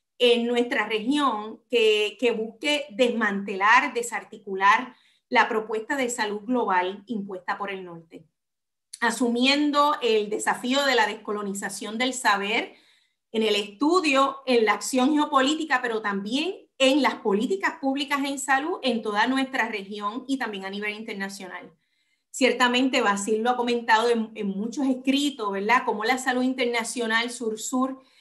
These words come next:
y la soberanía sanitaria es un campo interdisciplinario de conocimiento, de investigación, pero también de acción en política pública, que tiene sus bases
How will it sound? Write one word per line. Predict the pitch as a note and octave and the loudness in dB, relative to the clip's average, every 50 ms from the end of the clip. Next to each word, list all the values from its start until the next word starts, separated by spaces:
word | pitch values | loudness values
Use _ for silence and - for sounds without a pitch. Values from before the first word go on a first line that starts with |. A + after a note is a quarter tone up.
| _ _ _ | _ _ _
y | A#3+ A3+ | -2 0
la | A3+ G#3+ | 0 0
soberanía | G#3+ - G#3+ G3+ G3 F#3+ F#3 F#3 F#3+ G3 G3+ G#3 A3+ A#3 A#3 A3+ A#3 - | 0 -2 -2 -2 -2 -2 -2 -2 -2 -2 0 2 2 4 4 2 0 -2
sanitaria | - - B3+ A#3 G#3+ G#3+ G#3 G3+ A3 B3 C#4+ D4+ D4 C4 A3+ G#3+ | -4 -4 -4 -2 -2 -4 -4 0 2 4 4 4 2 0 -2 -2
es | A3+ | -2
un | B3 A#3+ A#3+ A#3+ | -2 -4 -4 0
campo | - B3 C4 D4+ D#4 D#4 D#4 D4 C4+ | 2 2 2 2 2 0 0 -2 -2
interdisciplinario | A#3+ A#3 A3+ A#3 G#3 G3+ G#3 G#3+ - A3 G#3 G#3 G#3+ G3+ G3 G3 G3 G#3+ B3+ B3+ | -2 -2 -4 -4 -4 -4 -6 -8 -8 -8 -10 -10 -8 -4 -2 -2 0 0 0 0
de | B3 A#3+ | 0 -2
conocimiento, | A#3+ A3 G3+ G3+ G3 G3 G3+ F#3+ F#3+ G3 G#3+ A#3 B3+ C4 C4+ C4 C4+ C4 | -4 -6 -8 -8 -10 -10 -10 -12 -10 -6 -4 -2 0 0 0 0 -2 -2
de | B3+ A#3 | -2 -2
investigación, | A3 G3+ G3 G3+ G3+ G3 A3 G3+ F#3+ F3+ F3+ - - - B3 B3+ B3+ C4+ C4+ C#4 C4+ - _ _ _ _ _ _ | -2 -4 -6 -8 -10 -10 -10 -8 -6 -6 -8 -6 -4 0 2 4 4 4 4 0 -4 -8 _ _ _ _ _ _
pero | - A#3+ A#3+ G#3 | 0 0 2 2
también | G3 G#3 G3+ G3 G3 G#3+ A#3+ C4+ C#4 C4 | 2 0 0 0 0 0 0 0 0 0
de | A3+ G#3 | 0 -2
acción | F3 - - - - - - A3+ A#3+ A#3+ G3 F#3 - | -2 -4 -8 -12 -12 -8 -4 -2 -2 -2 -4 -6 -8
en | - F#3 E3 | -12 -12 -8
política | F3 F3+ F3 F3+ F3+ G3+ G3 F#3+ F3+ F3+ | -6 -6 -6 -8 -10 -10 -8 -6 -6 -6
pública, | E3+ E3 D#3+ D#3 D#3 D#3 - D#3+ D#3+ D#3+ _ _ _ _ | -8 -10 -10 -10 -12 -12 -12 -14 -14 -16 _ _ _ _
que | - - | -6 -6
tiene | - G#3 G3 G3 A3+ A3+ | -4 -4 -4 -2 -2 -2
sus | - C4 G3+ F#3 | -2 -4 -6 0
bases | - A#3 C4 D#4+ F4 E4+ - D#4 D#4 D#4 - | 2 4 4 4 2 0 -4 -4 -4 -4 -6